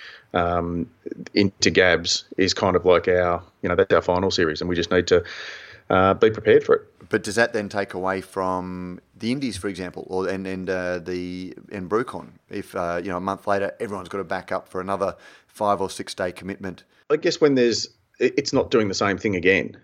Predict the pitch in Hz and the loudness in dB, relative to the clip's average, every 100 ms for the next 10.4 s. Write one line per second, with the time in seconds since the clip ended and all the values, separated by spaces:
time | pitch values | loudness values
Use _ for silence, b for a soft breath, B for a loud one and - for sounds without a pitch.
0 | _ 87 92 90 90 87 85 - 98 92 | _ 0 2 2 2 0 0 2 6 8
1 | 87 - 110 101 92 85 - _ _ 101 | 8 8 6 6 0 0 -8 _ _ 2
2 | 98 92 87 90 85 - 92 92 90 87 | 2 4 6 6 6 2 2 6 6 4
3 | 85 - - - _ _ _ _ - 98 | 2 -4 -4 -10 _ _ _ _ 0 4
4 | 92 92 98 90 90 85 90 87 90 85 | 4 4 2 4 4 6 6 4 2 2
5 | 101 98 90 85 101 85 - 107 101 87 | 4 4 4 2 2 0 2 4 4 0
6 | - _ 87 87 110 107 87 87 87 85 | -6 _ -2 4 4 4 0 0 2 2
7 | 82 78 80 87 156 - - b b _ | 2 0 2 4 4 2 -10 b b _
8 | 120 120 131 B - - - 123 120 104 | 2 4 2 B 0 0 2 4 8 8
9 | 82 107 78 90 113 165 - b b b | 6 -2 -2 0 0 0 -10 b b b
10 | 98 98 95 | -2 0 0